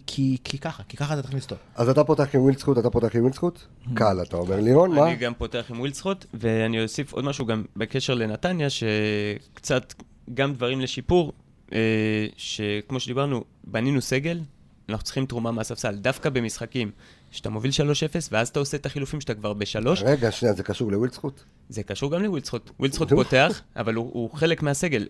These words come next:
Speaker 4: ואם וילצחוט פותח ומחצית ראשונה לצורך העניין, הוא לא מאיים ולא מכניס כדור טוב, אני מוציא אותו, מכניס או את עווד או את שואה.
Speaker 2: אתה, בקיצור, לבוא עם
Speaker 1: ו-,
Speaker 2: חילוף
Speaker 1: ו-,
Speaker 2: מהבית.
Speaker 1: ואז הרווחת פעמיים. כי גם הרצת אותו מחצית, נתת לו את
Speaker 4: בדיוק.
Speaker 1: הכושר, נתת לו
Speaker 4: בדיוק.
Speaker 1: גם להאמין שהמאמן מאמין בך ופותח בהרכב,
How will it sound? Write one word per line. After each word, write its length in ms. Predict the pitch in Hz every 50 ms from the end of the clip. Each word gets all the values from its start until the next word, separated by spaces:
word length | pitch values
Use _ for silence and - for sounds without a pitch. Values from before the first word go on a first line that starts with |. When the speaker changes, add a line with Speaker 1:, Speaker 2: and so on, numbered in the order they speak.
| -
Speaker 4:
ואם 440 | - 98 110 107 101 - - 165 175 170
וילצחוט 400 | 170 175 - - - 131 113 - - _ _
פותח 400 | - 120 117 - 143 120 107 - -
ומחצית 460 | 107 107 110 117 127 120 - - -
ראשונה 280 | 139 123 - 131 131 127
לצורך 300 | 120 - - 135 - 135
העניין, 220 | 120 127 131 117 104
הוא 120 | - 107
לא 120 | 117 127 127
מאיים 300 | 127 117 117 123 127 120 104
ולא 160 | 107 113 117
מכניס 260 | 117 - 131 120 -
כדור 240 | - 117 117 113 117
טוב, 220 | - 151 165 160 139 131 -
אני 80 | 131
מוציא 280 | 135 139 135 135 120 110
אותו, 120 | - 104
מכניס 360 | 110 110 - 131 131 - -
או 100 | 113 113
את 100 | 104 -
עווד 280 | - 104 131 135 113 104
או 60 | 101
את 100 | 98 95
שואה. 220 | - - 147 139 131
Speaker 2:
אתה, 160 | 131 170 170
בקיצור, 400 | 170 165 170 - 214 - 202 202
לבוא 180 | 196 175 196
עם 60 | 196 185
Speaker 1:
ו-, 20 |
Speaker 2:
חילוף 220 | - - 180 165 156
Speaker 1:
ו-, 20 | 160
Speaker 2:
מהבית. 340 | 147 131 120 117 107 98
Speaker 1:
ואז 140 | 143 147 151
הרווחת 260 | 156 135 135 131 -
פעמיים. 400 | 143 - 143 139 151 185 180 202 180 - - - - - - - -
כי 100 | - -
גם 200 | 120 135 135 151
הרצת 300 | 156 143 143 139 - -
אותו 180 | 151 143 151 151
מחצית, 460 | 147 - - 143 - - 107 - - - - - - -
נתת 160 | - 101 101 123 135
לו 60 | 196
את 60 | 254
Speaker 4:
בדיוק. 220 | - 269 269 269 -
Speaker 1:
הכושר, 340 | 160 139 - - - 131 123 - - - - - -
נתת 280 | - 120 - 165 160 -
לו 140 | 170 160 160
Speaker 4:
בדיוק. 280 | - 151 143 139 135
Speaker 1:
גם 120 | 127 131 131
להאמין 460 | 127 120 117 117 123 147 170 170 147
שהמאמן 440 | 135 - 123 113 117 117 135 156 151
מאמין 240 | 139 123 139 156 156
בך 120 | 135 131 117
ופותח 300 | 120 98 107 120 - 160
בהרכב, 340 | 156 160 175 185 247 269